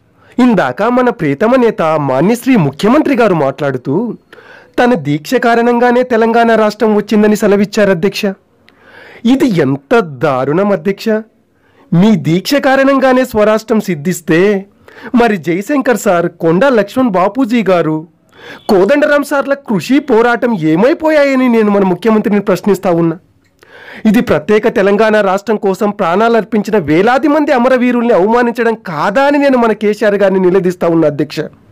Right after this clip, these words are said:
అధ్యక్ష, ఒక రాజకీయ మేధావి కేవలం దీక్ష చేసినంత మాత్రానే ప్రత్యేక రాష్ట్రం రాలేదు, అధ్యక్ష. లాఠీలు విరిగి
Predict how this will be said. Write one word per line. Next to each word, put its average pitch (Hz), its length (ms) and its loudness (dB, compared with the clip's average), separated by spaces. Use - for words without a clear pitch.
అధ్యక్ష, 151 420 -4
ఒక 262 180 0
రాజకీయ 175 580 -2
మేధావి 226 560 2
కేవలం 190 400 2
దీక్ష 170 240 -2
చేసినంత 208 440 2
మాత్రానే 185 680 0
ప్రత్యేక 196 500 -2
రాష్ట్రం 196 420 -2
రాలేదు, 175 300 0
అధ్యక్ష. 165 380 -4
లాఠీలు 160 580 2
విరిగి 226 460 2